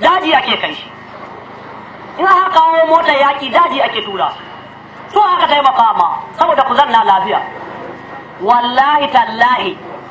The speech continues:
wallahi tallahi, in aka wayi gari aka ce ba jami'in tsaro, ba gwamnati, an ba mu firi. Wallahi, wallahi, ko da ƙarfi da yaji sai mun ci yaƙin. Mun sani. Ko ku ya, ko mutum ya yadda ya zanna lafiya,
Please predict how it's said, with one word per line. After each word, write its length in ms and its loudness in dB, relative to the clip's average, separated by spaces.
wallahi 560 0
tallahi, 560 0
in 180 -6
aka 300 2
wayi 320 2
gari 240 -2
aka 240 0
ce 240 -4
ba 240 4
jami'in 360 0
tsaro, 280 0
ba 240 2
gwamnati, 420 0
an 260 0
ba 120 2
mu 240 -4
firi. 320 -2
Wallahi, 520 2
wallahi, 520 2
ko 160 2
da 160 4
ƙarfi 320 0
da 160 4
yaji 160 -4
sai 100 0
mun 120 -2
ci 100 -8
yaƙin. 320 0
Mun 180 -2
sani. 260 0
Ko 100 2
ku 80 2
ya, 160 4
ko 100 2
mutum 220 2
ya 160 2
yadda 220 2
ya 100 2
zanna 400 2
lafiya, 480 4